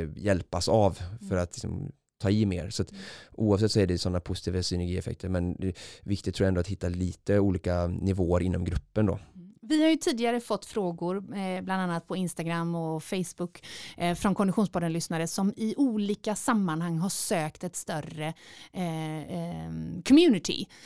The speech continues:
Speaker 2: Eh, och du har tidigare tipsat om att gå till de lokala klubbarna.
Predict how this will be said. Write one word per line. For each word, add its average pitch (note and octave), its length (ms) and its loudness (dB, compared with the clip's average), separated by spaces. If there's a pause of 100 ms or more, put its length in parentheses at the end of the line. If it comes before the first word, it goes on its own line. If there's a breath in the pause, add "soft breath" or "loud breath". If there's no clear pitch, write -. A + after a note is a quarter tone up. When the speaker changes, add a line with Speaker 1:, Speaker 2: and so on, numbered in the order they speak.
(180 loud breath)
Speaker 2:
Eh, F#3+ 180 0
och A3+ 100 6
du A3+ 100 4
har A3+ 80 4
tidigare G3+ 340 0
tipsat F#3 360 -6
om E3+ 120 0
att E3+ 140 -2
gå F#3+ 260 0
till - 140 -10
de F3+ 140 2
lokala F3 460 0
klubbarna. A3 680 -2